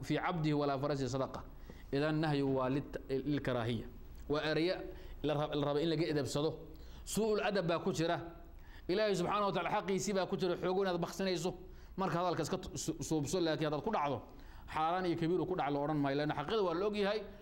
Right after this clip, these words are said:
addoonkan adugu inaadan abuurin, Alla leeyahay subxaan-, waa la garanaya. Addoontan inay Ilaahay gacantiisa ku jirto, aduguna aad addoon tahay, asna addoon yahay, waa la og yahay. Laakiin weedha iyo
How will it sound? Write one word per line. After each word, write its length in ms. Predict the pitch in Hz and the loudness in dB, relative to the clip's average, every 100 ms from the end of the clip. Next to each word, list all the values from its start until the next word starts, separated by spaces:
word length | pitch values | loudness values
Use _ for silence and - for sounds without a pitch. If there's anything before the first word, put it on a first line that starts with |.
| - - | -10 -2
addoonkan 500 | 180 180 247 185 202 | 0 4 4 4 2
adugu 180 | 214 214 | 2 2
inaadan 240 | 202 190 | 2 2
abuurin, 340 | 185 190 202 208 | 2 4 2 2
Alla 160 | 208 233 | 2 2
leeyahay 220 | 180 156 | 2 0
subxaan-, 220 | 143 165 | -2 0
waa 60 | 175 | 0
la 80 | 180 | 0
garanaya. 340 | 220 202 120 - - - - - | 0 -2 -4 -6 -16 -18 -20 -4
Addoontan 560 | 190 170 220 240 208 220 - - - - | 0 2 2 2 2 0 -2 -8 -16 -6
inay 160 | 240 226 | -2 2
Ilaahay 240 | 226 220 208 | 4 4 2
gacantiisa 320 | 190 214 196 | 0 0 0
ku 120 | 190 | 0
jirto, 340 | - 196 160 185 | 0 0 2 2
aduguna 240 | 214 208 | 2 2
aad 160 | 196 185 | 2 2
addoon 220 | 214 190 | 2 2
tahay, 260 | 170 185 190 | 2 0 0
asna 200 | 175 196 | -2 -2
addoon 160 | 185 190 | 0 0
yahay, 80 | |
waa 80 | 170 | 2
la 80 | 170 | 2
og 100 | 175 | 0
yahay. 140 | 127 - - - - - - - - - - - | -4 -10 -18 -20 -20 -20 -20 -20 -20 -18 -8 -2
Laakiin 300 | 185 180 180 | 0 2 2
weedha 320 | 185 233 202 190 | 2 2 2 2
iyo 120 | 185 | 2